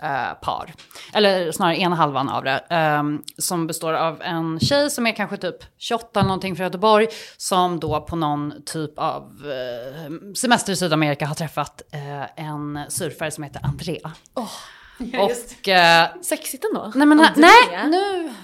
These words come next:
Speaker 1: håller du i det här. Eh, för att han är, han då, eh, han säger att han jobbar som konstnär.
Speaker 2: Åh, nej.
Speaker 1: Eh, det han gör är
Speaker 2: Surfare som en konstnär. Uff, vad jobbigt.
Speaker 1: Eh, han arbetar som också, menar han, tatuerare.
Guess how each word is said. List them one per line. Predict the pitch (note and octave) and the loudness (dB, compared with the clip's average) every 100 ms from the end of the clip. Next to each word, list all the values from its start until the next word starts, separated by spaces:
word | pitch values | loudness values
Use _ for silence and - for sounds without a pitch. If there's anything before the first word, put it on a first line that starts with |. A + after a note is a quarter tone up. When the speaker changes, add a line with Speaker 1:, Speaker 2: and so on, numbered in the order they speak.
| F#3+ | -10
Speaker 1:
håller | A#3 G#3 | -6 -4
du | D3+ | -4
i | D3 | -2
det | D3 | -2
här. | D3 A#3+ A#3+ G#3+ G#3+ | 0 0 4 6 6
Eh, | |
för | F#3 | 6
att | B3 - | 4 4
han | D4 D#4+ D4+ | 4 4 4
är, | B3+ - | -2 -2
han | - G#3 B3+ C4 | -2 2 4 4
då, | G3 D#3+ | 4 2
eh, | D#3+ E3 D#3+ - | 2 2 2 2
han | F3 A#3 | 2 2
säger | - D#3 | 2 0
att | D3 | -2
han | C#3+ | -2
jobbar | D3 C#3 | -4 -4
som | D3 D3 | -6 -4
konstnär. | E3 D#3 - - - - _ | -2 -2 -2 -2 -4 -10 _
Speaker 2:
Åh, | G#3+ - G#3 G3 - | -12 -10 -10 -10 -2
nej. | F3 E3+ E3 | 2 4 4
Speaker 1:
Eh, | - _ _ | 0 _ _
det | - A#3+ | 2 4
han | A#3 A#3+ | 6 2
gör | A#3 D#4+ E3+ F#3 - - | 4 6 8 6 4 4
är | F3+ F3 E3 | 6 8 6
Speaker 2:
Surfare | A#3 G#3+ | 2 -2
som | G#3+ | -6
en | G#3 | -10
konstnär. | A3 G3 - - - | -10 -12 -16 -18 -20
Uff, | G3 - | -20 -16
vad | - | -14
jobbigt. | - - _ _ | -16 -20 _ _
Speaker 1:
Eh, | G#3+ G#3+ G#3 - - - | 0 2 2 0 -8 2
han | C#4+ D4 D4 C#4+ C4+ - - | 6 6 6 4 0 -4 0
arbetar | A3 D3+ D3 C#3+ | 2 2 -6 -8
som | - D3 C#3 C3+ | -6 -6 -6 -10
också, | - - C#3+ C#3 | -12 -8 -6 -6
menar | F3 E3 D3+ | -4 -2 -2
han, | D3 - _ _ | -4 -8 _ _
tatuerare. | F3+ - D#3+ C3 D2 | -16 -8 -6 -4 2